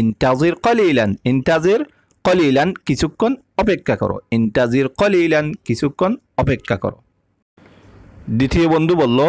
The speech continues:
"তাড়াতাড়ি আসো, তাড়াতাড়ি আসো।" "ইজি সুরা সুরা, ইজি সুরা সুরা, ইজি আসো সুরা সুরা তাড়াতাড়ি।" এটা বিশুদ্ধ আরবিকে বলবে, "তাআল বিসুরা, তাআল আসো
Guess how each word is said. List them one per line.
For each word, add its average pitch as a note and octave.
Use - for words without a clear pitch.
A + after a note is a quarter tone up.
"তাড়াতাড়ি D3+
আসো, G2+
তাড়াতাড়ি B2
আসো।" F3
"ইজি D#3
সুরা C4+
সুরা, G#2
ইজি C3
সুরা E3+
সুরা, G2
ইজি A#2
আসো C#3+
সুরা D3
সুরা C3+
তাড়াতাড়ি।" B2
এটা -
বিশুদ্ধ A#2+
আরবিকে B2+
বলবে, A2+
"তাআল D#3+
বিসুরা, E3
তাআল C3+
আসো A#2+